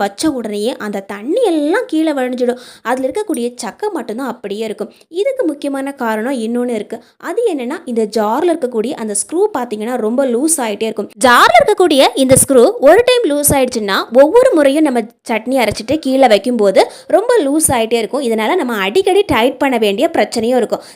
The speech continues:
சில வேளைகள்ல அதோட ஸ்க்ரூ கூட கலந்து கீழே விழுந்து காணாம கூட போயிடும். மிக்ஸி ஜார்ல இருக்கக்கூடிய இந்த ஸ்க்ரூவை மட்டும் ஒரு கத்தி வச்சு இந்த மாதிரி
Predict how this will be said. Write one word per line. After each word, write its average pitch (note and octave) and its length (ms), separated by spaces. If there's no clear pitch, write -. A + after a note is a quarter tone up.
சில G3+ 240
வேளைகள்ல E4 460
அதோட A#3 240
ஸ்க்ரூ E4 200
கூட D4+ 140
கலந்து G#3+ 320
கீழே D4 280
விழுந்து G#3+ 200
காணாம E4+ 520
கூட A#3 200
போயிடும். F#3+ 280
மிக்ஸி E4 280
ஜார்ல G4 260
இருக்கக்கூடிய A#3+ 480
இந்த A#3+ 180
ஸ்க்ரூவை A4 280
மட்டும் B3 260
ஒரு B3 180
கத்தி F#4 340
வச்சு C#4 260
இந்த A#3+ 180
மாதிரி G#3 160